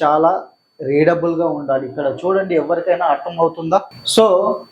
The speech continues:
ఫిలిం ఇండస్ట్రీలో చాలా వరకు సిగ్నేచర్ మీద ఫోకస్ ఎక్కువగా పెడుతుంటారు. మీరు చూడండి, ఇక్కడ ప్రియాంక చోప్రా. ఫస్ట్ నేను చాలా సందర్భాల్లో నేను అదే చెప్తాను, ఎప్పుడైనా కూడా మన యొక్క సిగ్నేచర్ రీడబుల్గా ఉండాలి,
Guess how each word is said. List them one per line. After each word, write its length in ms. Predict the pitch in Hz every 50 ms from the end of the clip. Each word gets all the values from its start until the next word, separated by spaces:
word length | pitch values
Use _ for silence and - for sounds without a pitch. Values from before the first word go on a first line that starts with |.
| _ _ -
ఫిలిం 400 | - - 190 214 233 247 233 233
ఇండస్ట్రీలో 640 | 226 208 214 - - - 196 202 208 214 208 208 208 - -
చాలా 280 | 151 143 151 170 185 202
వరకు 580 | 190 180 185 175 - - 202 196 196 196 - - _ _ _ _ -
సిగ్నేచర్ 800 | - - - - 160 - - 180 202 208 208 - 202 180 180 170
మీద 160 | 165 156 160
ఫోకస్ 580 | 180 180 175 - - 156 151 147 160 156 - 139
ఎక్కువగా 340 | 123 123 - 147 147 151 147
పెడుతుంటారు. 760 | 147 - 131 120 120 131 131 131 127 120 113 110 - 147 143
మీరు 180 | 143 131 120 123 123 151
చూడండి, 280 | 165 175 175 165 147
ఇక్కడ 260 | 123 - 127 131 147 - - - _ _ -
ప్రియాంక 480 | 135 143 151 160 165 165 160 170 156 - - 143
చోప్రా. 340 | 135 127 127 123 123 123 - - - _ _ _ _ _ _ _ _ _ _ - 170
ఫస్ట్ 220 | 165 170 - 233
నేను 160 | 214 214 196 - - 170
చాలా 200 | 156 165 190 180
సందర్భాల్లో 580 | 185 190 180 175 185 180 180 185 185 185 180
నేను 200 | 175 170 160 147
అదే 140 | 135 151 160
చెప్తాను, 460 | 160 156 156 - - - 139 131 127
ఎప్పుడైనా 680 | 127 143 156 156 - - 196 196 202 202 202 196 196
కూడా 400 | 185 170 170 170 175 175 180 185
మన 220 | 190 160 160 156 156
యొక్క 320 | 156 151 147 151 - 156
సిగ్నేచర్ 800 | 151 - - 151 143 - 143 160 160 160 160 160 - 170 170 165 - 131 131
రీడబుల్గా 720 | 139 147 151 151 151 147 147 143 143 139 139 127 135 143
ఉండాలి, 760 | 156 147 127 123 123 120 120 117 117 110 120 135 135 135 -